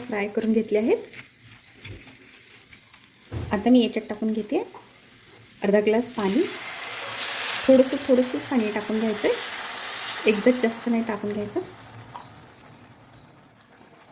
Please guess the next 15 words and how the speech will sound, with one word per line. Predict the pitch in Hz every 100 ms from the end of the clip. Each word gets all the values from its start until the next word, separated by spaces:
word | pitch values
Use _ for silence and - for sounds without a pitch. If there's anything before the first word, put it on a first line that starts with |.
| - - -
आणि | 202 202
हा | 208 214
मसाला | 202 202 190
आपण | 185 254 320 - - - - - -
दोन | 208 208 214
ते | 240 -
तीन | 214 214
मिनिट | 214 226 247
मस्त, | 208 208 - 339 - - _ _ _ _ _ - _ _ _ _ -
अ, | 202 202 208
शिजवून | 233 208 208 226
घेऊ. | 226 220 480 - _ _ _ _ _ - _ _ _ _ _ - - - - - -
आपला | 220 240
मसाला | 240 240 240
मस्त | 226 226 -